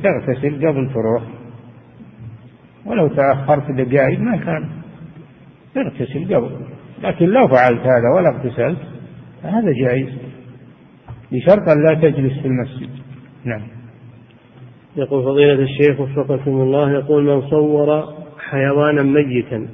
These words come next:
Speaker 2: فهل يدخل في النهي عن التصوير لذوات الأرواح؟"
Speaker 1: إي نعم، ما يجوز تصوير ذوات الأرواح حية ولا ميتا.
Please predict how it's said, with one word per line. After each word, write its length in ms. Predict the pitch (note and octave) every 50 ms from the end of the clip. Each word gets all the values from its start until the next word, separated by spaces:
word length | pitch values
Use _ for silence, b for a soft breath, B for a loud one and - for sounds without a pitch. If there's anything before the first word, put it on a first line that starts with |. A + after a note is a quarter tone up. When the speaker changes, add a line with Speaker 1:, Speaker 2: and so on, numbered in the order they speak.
| - - - - - - - - - - - - -
Speaker 2:
فهل 220 | - C#3 C3+ D3+ D3+
يدخل 420 | D#3+ D#3 C#3+ - D#3 C#3+ C#3+ B2
في 60 | C#3 C#3
النهي 340 | C3+ C#3 D3 C#3+ C#3+ C#3
عن 160 | B2 A#2+ B2+ B2+
التصوير 520 | B2 - - C3 - - C#3 C3+ C3+ C3+
لذوات 460 | B2+ B2+ B2 C3 C3 C#3 C3+ C3 C3+
الأرواح؟" 540 | C3+ C3+ C3 B2 A#2+ C3 C3 C3 - - - - - - - - - - - - - - - - - - - - -
Speaker 1:
إي 140 | D3+ F#3 F3+
نعم، 280 | D#3 C3 A2+ - - - - - - - - - - - - - - - - - - - - - _ _ _ _ _ _ -
ما 220 | A#2 C#3+ D#3+ E3
يجوز 360 | D3+ C3+ C3 C3+ B2 C3+ -
تصوير 280 | - B2 - B2+ C#3+ D3
ذوات 400 | C#3+ C#3 D3+ D3+ C#3+ C3+ C#3 D3
الأرواح 540 | C#3 C3+ C3 B2 C3 C3 A#2+ G#2 - - C3+
حية 340 | D3+ E3 E3 F3+ E3 E3 F3 E3+ D#3+ C#3 C3
ولا 340 | C3 C3 C3+ C#3 C#3 C#3 C#3
ميتا. 760 | C3 B2+ C3 B2+ A#2+ B2 B2+ B2+ C3 B2+ A#2+ A#2+ B2+ B2+